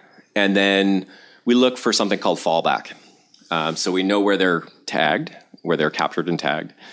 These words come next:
And after twenty minutes, we look at whether they've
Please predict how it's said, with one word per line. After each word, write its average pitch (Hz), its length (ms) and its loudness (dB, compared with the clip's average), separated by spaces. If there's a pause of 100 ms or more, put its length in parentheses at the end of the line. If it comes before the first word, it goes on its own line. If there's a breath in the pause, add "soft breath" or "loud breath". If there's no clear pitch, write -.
(400 loud breath)
And 90 540 2
after 98 220 0
twenty 101 220 0
minutes, - 420 -2 (480 loud breath)
we 101 140 4
look 104 180 4
at 107 140 2
whether 90 340 4
they've 82 560 2